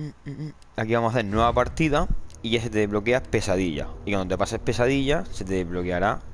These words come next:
infierno, que me lo pasaré. ¿Vale? Pues nada, chicos, esto es todo. Muchísimas gracias por estar ahí. Muchísimas gracias para la gente que se ha suscrito nueva en el canal, que estáis siendo bastantes.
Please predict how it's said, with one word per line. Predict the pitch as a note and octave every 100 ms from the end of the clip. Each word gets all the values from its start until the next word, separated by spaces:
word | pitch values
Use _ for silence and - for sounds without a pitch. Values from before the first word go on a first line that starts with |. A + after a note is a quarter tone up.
| -
infierno, | F2 - - - - - - - - - -
que | B2+ C3+
me | A2+
lo | G2+
pasaré. | F2+ F2 E2+ - - - - - - - - - - - - - -
¿Vale? | A#2+ D3+ F#3 - - -
Pues | A2 G#2+
nada, | B2
chicos, | A2+ B2 F#2 -
esto | A#2+ B2 B2+
es |
todo. | - D#3+ F#3
Muchísimas | E3+ C3+ B2+ B2 C#3 D3 C3
gracias | C3+ B2+
por | A#2+
estar | - C3
ahí. | D3
Muchísimas | - B2 B2+ A#2+ D3+ D#3 C#3
gracias | C#3 C#3+
para | A#2+
la | A2+
gente | C3+ B2+
que | A2+
se | A2
ha |
suscrito | A#2+ - C3 A2+
nueva | A2 A#2 C3+ F#3
en | A#2
el | G#2+
canal, | G2+ G#2 A#2+ D#3
que | -
estáis | F#2+ A2+ G#2
siendo | G#2+ G#2
bastantes. | F#2 A#2+ B2+ C#3 F#3